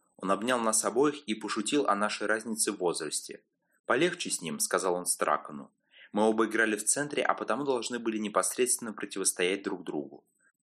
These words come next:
Стракан находился на закате карьеры, и я не мог не думать о том, сколь многого он достиг. А я был в самом начале моей и готовился к своему первому матчу.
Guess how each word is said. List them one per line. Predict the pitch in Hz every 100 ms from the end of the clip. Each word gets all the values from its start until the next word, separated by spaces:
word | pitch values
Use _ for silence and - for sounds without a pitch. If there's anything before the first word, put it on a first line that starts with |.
| _ _ _
Стракан | - - 151 131 113
находился | 101 110 127 147 127
на | 117
закате | 113 110 127 123
карьеры, | - - 92 87 78
и | 73 -
я | 92 98
не | 98
мог | 101 107 -
не | 95
думать | 120 143 127
о | -
том, | - 101
сколь | - 98 92
многого | 101 123 110 98
он | 101 101
достиг. | 92 - - 76 - - _ - -
А | -
я | 139 180
был | 151
в | 139
самом | - 123 123
начале | 110 107 123 113
моей | 98 98 104
и | 110 -
готовился | 92 - 98 95 95
к |
своему | - 95 90 82
первому | 104 110 104
матчу. | 92 76 69 - -